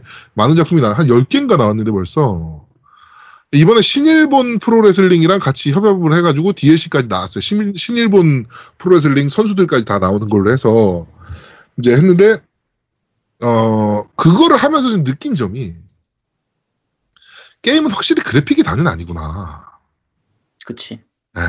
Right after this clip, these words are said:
Speaker 1: 그래픽으로 따지면 더블유더블유이 가 훨씬 좋잖아요. 투케이, 투케이 시리즈가.
Speaker 2: 그쵸.
Speaker 1: 네. 근데, 어, 이건 그냥 그 재미 자체가 게임이 안 됩니다. 이거 너무 잘 만들었어요, 게임.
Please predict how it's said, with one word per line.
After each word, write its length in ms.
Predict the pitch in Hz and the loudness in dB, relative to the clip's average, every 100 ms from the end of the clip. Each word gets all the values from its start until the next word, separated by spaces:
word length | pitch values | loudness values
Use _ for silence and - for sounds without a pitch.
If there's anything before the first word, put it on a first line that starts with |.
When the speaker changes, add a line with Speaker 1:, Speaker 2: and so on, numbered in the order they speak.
| 78 76 _ - - | -8 -14 _ -18 0
Speaker 1:
그래픽으로 460 | 233 294 349 302 | 2 4 2 0
따지면 280 | 269 269 294 | -2 -2 -2
더블유더블유이 600 | 320 359 349 339 311 277 | 2 2 2 2 2 2
가 80 | 262 | 0
훨씬 240 | - 415 | -4 0
좋잖아요. 460 | 381 - 196 131 175 | 2 2 0 0 -2
투케이, 420 | - 196 196 156 - _ | -4 -2 0 -2 -6 _
투케이 260 | - - 202 | -6 0 0
시리즈가. 720 | 165 107 92 82 101 98 78 - | 2 -2 -2 -6 -6 -8 -10 -18
Speaker 2:
그쵸. 320 | 110 - 90 - _ _ _ _ 95 | -18 -14 -16 -16 _ _ _ _ -4
Speaker 1:
네. 80 | 92 80 - _ - | -4 -4 -10 _ 0
근데, 400 | 208 277 208 - _ _ _ _ _ _ | 4 4 2 0 _ _ _ _ _ _
어, 160 | 165 147 | 4 4
이건 200 | 131 190 | 4 2
그냥 300 | 202 190 143 - _ - | 2 2 0 -8 _ -2
그 180 | - - - | -2 -2 -8
재미 480 | - 113 208 311 196 | -2 2 4 4 2
자체가 640 | 107 - 90 139 - _ _ _ _ _ - _ _ - | -2 -8 -12 -14 -18 _ _ _ _ _ -20 _ _ -2
게임이 280 | 320 359 277 | 4 6 4
안 120 | 143 | 2
됩니다. 280 | 135 123 107 | 0 -2 -4
이거 140 | 110 | -6
너무 280 | 110 180 311 | -2 -2 2
잘 120 | 349 | 2
만들었어요, 420 | 247 135 104 98 | 2 -2 -8 -14
게임. 440 | 92 104 95 160 | -10 -10 -8 -8